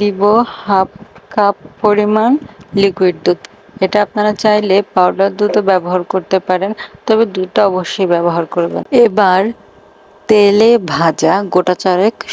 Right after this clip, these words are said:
শুকনো মরিচ গুঁড়ো করে দিতে হবে, আর ঝালটা কিন্তু অবশ্যই আপনাদের পরিমাণ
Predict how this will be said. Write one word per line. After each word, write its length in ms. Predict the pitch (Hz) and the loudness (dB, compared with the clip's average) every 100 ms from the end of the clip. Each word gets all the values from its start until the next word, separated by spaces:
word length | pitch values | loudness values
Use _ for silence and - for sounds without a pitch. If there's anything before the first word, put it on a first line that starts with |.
| - | -6
শুকনো 400 | - 208 - 196 196 | -4 -4 -2 0 2
মরিচ 280 | 190 240 - 175 | 2 2 0 -4
গুঁড়ো 160 | 180 190 170 | 0 0 2
করে 140 | 160 165 | -2 -2
দিতে 180 | - 165 | -4 -2
হবে, 240 | 170 160 208 - - - - _ - | -2 0 -2 -2 -14 -20 -20 _ -4
আর 80 | 214 190 - | -2 -2 -2
ঝালটা 340 | 190 175 180 - | -2 -2 -2 -4
কিন্তু 240 | 190 190 196 175 | -6 -2 0 2
অবশ্যই 440 | 180 - - 190 170 | 0 -4 -2 -2 -2
আপনাদের 520 | - 180 170 165 190 - - | -4 -4 -4 0 -2 -4 -2
পরিমাণ 320 | 269 233 175 | 0 2 0